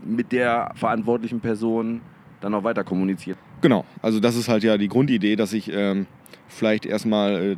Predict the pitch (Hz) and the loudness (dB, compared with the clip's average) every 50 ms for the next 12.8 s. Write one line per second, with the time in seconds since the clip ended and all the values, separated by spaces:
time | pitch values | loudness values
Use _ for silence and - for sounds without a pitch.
0 | 85 - - - - 107 107 - 110 - - - 117 117 107 110 87 85 117 127 | -6 -12 -18 -14 -12 -12 -8 -8 -8 -6 -2 -2 0 0 0 0 0 0 0 -2
1 | 127 127 131 135 135 135 139 139 143 139 - - - - - - - - 107 113 | 0 0 0 0 2 2 2 2 0 -2 -4 -10 -18 -20 -20 -20 -14 -6 -2 0
2 | 113 113 110 98 113 107 104 104 101 101 98 - - - - - - - 110 - | 2 2 2 2 2 2 2 2 2 0 -2 -4 -8 -14 -20 -16 -4 -4 -4 2
3 | - 139 139 135 107 - 131 120 107 120 110 120 113 113 110 104 - 113 107 101 | 4 4 4 4 4 2 0 0 0 0 0 2 2 2 0 0 0 -2 0 0
4 | 87 104 98 117 120 110 104 - - 117 123 127 123 117 110 107 98 117 131 110 | 0 -2 -2 0 0 0 -2 0 2 2 2 4 4 4 4 2 2 2 2 2
5 | 117 113 101 117 123 - 117 120 113 113 110 110 117 117 117 117 107 107 107 107 | 2 2 2 0 0 0 0 0 0 2 2 2 4 4 2 2 2 2 0 0
6 | 104 - - - 104 110 107 104 95 - - - - - - - 110 113 104 - | 0 -2 -4 -4 -2 0 0 0 -2 -4 -10 -20 -20 -20 -6 0 0 0 2 2
7 | 113 101 - - 107 90 - 110 117 123 123 107 113 - - 120 107 - 120 120 | 0 0 0 -2 -2 0 0 2 2 2 2 0 -2 -2 0 -2 0 2 2 2
8 | 117 107 110 104 107 117 117 110 80 104 101 - 110 104 101 101 - - - - | 2 2 2 2 2 2 2 2 0 0 0 0 0 0 0 -2 -4 -8 -14 -20
9 | - - _ - - 104 104 98 98 95 95 95 92 90 87 85 87 82 - - | -20 -20 _ -6 -4 -2 0 0 2 2 2 2 0 0 0 -2 -2 -4 -8 -12
10 | - - - - - - - - 95 98 - 104 95 92 92 92 95 98 95 - | -12 -12 -12 -12 -12 -14 -10 -8 -6 -4 -2 -2 -2 0 0 2 2 2 0 -2
11 | - - - 101 98 95 90 87 85 82 90 92 101 117 127 - - - - - | -4 -4 -4 -2 -2 -2 -4 -4 -6 -8 -6 -4 -2 -2 -2 -4 -10 -18 -20 -20
12 | - - - - - - - 107 104 101 101 98 98 98 95 | -20 -20 -20 -20 -18 -8 -4 0 0 2 2 2 2 0 -2